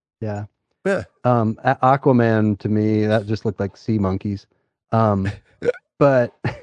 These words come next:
Speaker 1: <laughs> um, no, I, and, and I agree. If,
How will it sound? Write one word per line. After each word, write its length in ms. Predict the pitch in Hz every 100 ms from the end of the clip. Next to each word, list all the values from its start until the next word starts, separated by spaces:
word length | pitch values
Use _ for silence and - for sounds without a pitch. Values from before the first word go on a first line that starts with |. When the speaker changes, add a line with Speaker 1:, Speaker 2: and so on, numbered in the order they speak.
| _ _ _
Speaker 1:
<laughs> 480 | _ _ _ _
um, 680 | 143 147 143 127 117 113 110 -
no, 320 | 170 175 151
I, 200 | 151 185
and, 280 | 185 202 208
and 160 | 220
I 120 | 214 202
agree. 200 | 151 143
If, 160 | 165